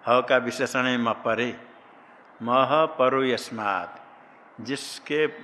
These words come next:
जिससे पर में म हो ऐसे ह, अर्थात पर में ह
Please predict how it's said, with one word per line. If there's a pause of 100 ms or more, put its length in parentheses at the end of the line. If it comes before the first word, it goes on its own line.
जिससे
पर
में
म
हो (420)
ऐसे
ह, (840)
अर्थात (160)
पर
में
ह